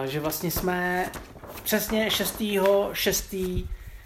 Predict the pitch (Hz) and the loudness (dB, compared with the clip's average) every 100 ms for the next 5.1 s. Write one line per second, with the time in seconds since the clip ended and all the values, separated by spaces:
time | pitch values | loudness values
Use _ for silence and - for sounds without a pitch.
0 | - - - 143 135 151 147 160 139 135 | -16 -14 -10 -6 -2 0 0 -2 -4 -4
1 | 143 170 190 190 175 170 185 190 180 175 | 0 2 6 6 8 6 6 6 4 2
2 | 175 - - 170 165 165 160 175 170 165 | -6 -10 -8 -2 0 2 2 2 2 2
3 | 170 165 165 147 127 170 262 - - - | 0 2 2 2 4 6 6 2 -8 -4
4 | - - - - - - - - 123 113 | -4 -6 -18 -20 -20 -20 -6 -2 -2 -2